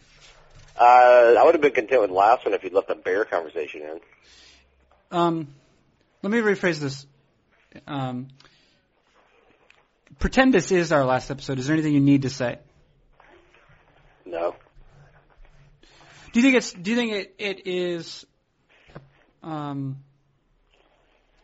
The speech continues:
Speaker 2: do you think it is the proper way to go through life to think, "Oh, this is gonna be the last time I have to do this"? Or do you think
Speaker 1: No,
Speaker 2: that
Speaker 1: that's terrible advice.
Speaker 2: You think
Speaker 1: Like,
Speaker 2: it's terrible?
Speaker 1: live each day like it's your last? Stupid.
Speaker 2: Stupid.
Speaker 1: That kind of thing.
Speaker 2: How should you live every day?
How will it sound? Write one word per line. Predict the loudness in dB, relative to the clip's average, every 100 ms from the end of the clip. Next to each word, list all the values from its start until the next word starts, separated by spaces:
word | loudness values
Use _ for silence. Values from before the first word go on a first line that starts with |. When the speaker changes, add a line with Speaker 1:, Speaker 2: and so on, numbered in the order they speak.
| _ _ _
Speaker 2:
do | -6
you |
think | -4 -2
it |
is | -4
the | -6
proper | -10 -2 -2 -2 -4
way | -2 -2 -4 -10 -18 _ -16
to | -6
go | -6
through | -4 -4
life | -2 -2 -6 -12 _ _ _ -18
to |
think, | -6 -4 -4 -2
"Oh, | -2 -2 -8 _ _ _ _ _ _ _ _
this | -6 -4
is | -4
gonna | -2
be | -2
the | -2
last | -2 -2 -4
time | -6 -6 -6
I |
have | -6 -6
to | -8
do | -8
this"? | -10 -12 -20 _ _ _ _ _
Or | -4
do | -2
you |
think | 0 2
Speaker 1:
No, | 2
Speaker 2:
that | 2
Speaker 1:
that's | -2
terrible | 0 2 0
advice. | -4 -6 -8 -12 -20 _ _
Speaker 2:
You | -4
think | -2
Speaker 1:
Like, | -2
Speaker 2:
it's | 0
terrible? | 0 0
Speaker 1:
live | -2
each | -2
day | 2
like | 4 2
it's | -2
your | -4
last? | -2 0 0 -2 -6 -20 -20 -20 -20
Stupid. | -16 -14 -14 -16 _ _
Speaker 2:
Stupid. | -12 -8 -6 -6
Speaker 1:
That | -4
kind | 0 0
of | 0
thing. | -2 -2
Speaker 2:
How | 0 0
should | 2
you | 0
live | 0 0
every | -2
day? | -2 -2